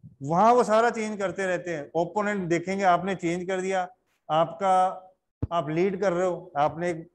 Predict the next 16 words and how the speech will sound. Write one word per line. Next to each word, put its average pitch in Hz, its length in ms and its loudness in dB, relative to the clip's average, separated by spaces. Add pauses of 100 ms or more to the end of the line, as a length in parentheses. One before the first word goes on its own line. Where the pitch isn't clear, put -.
(220)
आदमी 156 300 -2
पीछे 175 300 -4
defense 151 400 -4
पे 170 120 -6
लेके 139 240 -6
आ 117 100 0
गए, 107 180 -8 (1000)
उनको 170 240 0
क्या 208 180 6
बोला 202 260 6
है, 233 180 0 (380)
Ball 165 300 2
को 185 120 -2
clear 170 360 0
करो, 143 220 -4
आगे 104 280 -6